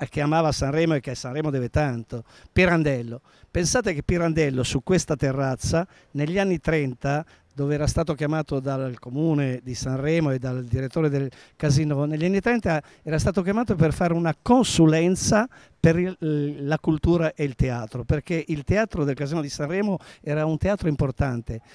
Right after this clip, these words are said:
Quasi tutte le compagnie teatrali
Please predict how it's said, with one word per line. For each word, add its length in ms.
Quasi 300
tutte 300
le 100
compagnie 840
teatrali 640